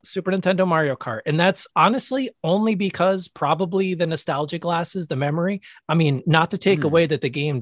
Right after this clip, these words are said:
Speaker 1: does have excellent music, but, um, I've put so many hours into that game. The songs are so catchy.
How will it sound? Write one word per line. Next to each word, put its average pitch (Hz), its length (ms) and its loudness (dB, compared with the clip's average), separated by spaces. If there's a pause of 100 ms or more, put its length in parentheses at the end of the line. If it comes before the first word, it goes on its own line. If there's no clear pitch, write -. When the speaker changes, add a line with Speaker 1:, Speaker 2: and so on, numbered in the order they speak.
Speaker 1:
does 139 320 2
have 127 500 -2 (280)
excellent 127 400 -8
music, 143 500 0 (480)
but, 143 220 4
um, 120 420 0 (240)
I've 139 220 2
put - 160 0
so - 180 2
many 135 220 4
hours 135 320 4
into 151 80 0
that 151 200 0
game. 170 400 0 (380)
The 151 100 -4
songs 151 400 2
are 139 80 0
so 127 260 -4
catchy. 175 600 -2